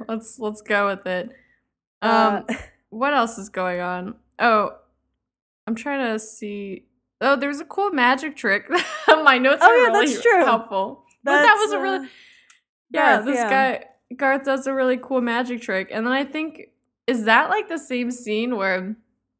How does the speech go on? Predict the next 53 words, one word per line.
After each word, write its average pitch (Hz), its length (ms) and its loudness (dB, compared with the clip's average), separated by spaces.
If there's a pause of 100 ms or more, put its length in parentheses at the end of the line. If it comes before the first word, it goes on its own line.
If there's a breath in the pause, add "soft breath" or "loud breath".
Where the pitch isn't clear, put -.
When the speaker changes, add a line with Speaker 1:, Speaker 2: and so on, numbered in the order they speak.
(680)
Speaker 1:
uh, 202 420 2 (300)
is 208 120 -14
his 220 240 -12
name 208 280 -6
Oscar? 214 600 -10 (200)
<laughs> 254 220 0
Gets, 233 300 -2 (640)
like, 208 180 -2
starts 226 260 -2
accusing 226 500 -4
him 240 280 -2
of, 180 120 -6
like, 196 240 -4
doing 226 260 -4
drugs 208 340 -2
in 240 80 -4
the 233 60 -4
bathroom 247 400 0
all 254 60 2
Speaker 2:
That 269 100 6
Speaker 1:
the 302 80 0
Speaker 2:
is 302 40 -2
Speaker 1:
time 269 240 -2
or 269 40 -8
Speaker 2:
a 269 40 -6
Speaker 1:
something? 262 340 -4
Speaker 2:
different 233 380 -4
scene, 170 560 -12 (280)
Speaker 1:
Oh 208 180 4
my 196 160 -2
Speaker 2:
but 185 60 -12
Speaker 1:
God, 196 360 2
Speaker 2:
<laughs> - 20 -12
Speaker 1:
there's 208 300 0
so 233 160 -2
many 226 240 -2
scenes. 185 640 -12
<laughs> - 360 -8
Speaker 2:
There's 403 140 2
a 554 100 4
lot 381 160 10
of 381 80 0
scenes 359 240 0
where 302 80 0
they're 262 140 2
just 277 200 -6
sitting 262 220 0
around 247 260 0
in 247 80 -4
that 226 140 0
bar 214 220 0
getting 208 240 -4
drunk 202 400 -6